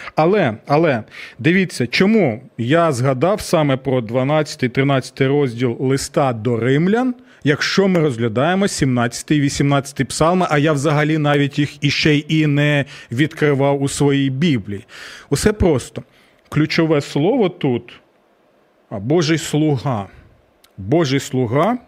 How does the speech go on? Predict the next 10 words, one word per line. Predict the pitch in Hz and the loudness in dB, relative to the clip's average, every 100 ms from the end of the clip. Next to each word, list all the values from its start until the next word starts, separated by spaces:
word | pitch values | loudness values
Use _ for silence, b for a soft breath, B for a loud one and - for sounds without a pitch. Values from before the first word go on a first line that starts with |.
| _ b b b b | _ b b b b
який | 135 - 170 151 | -4 0 0 2
недаремно | 143 147 131 113 117 107 143 185 208 220 233 - _ b b b | 2 0 0 0 0 0 0 0 0 0 -2 -8 _ b b b
носить | 117 123 139 - 165 160 - - _ - | -4 0 0 0 -2 -2 -6 -14 _ -8
меч. | 139 151 143 98 - - - _ _ _ _ _ _ _ _ _ - - B B B B | -4 0 0 -2 -8 -10 -14 _ _ _ _ _ _ _ _ _ -20 -20 B B B B
Тому | 165 190 254 | 2 4 2
що, | - - 139 113 - _ _ _ _ _ _ _ _ _ _ _ - | 0 0 0 -2 -10 _ _ _ _ _ _ _ _ _ _ _ -4
на | 135 | 0
моє | 165 185 | 2 2
глибоке | 147 151 151 - 127 | 2 0 0 0 -2
переконання, | 139 135 - 160 240 233 127 | 0 0 0 0 2 2 0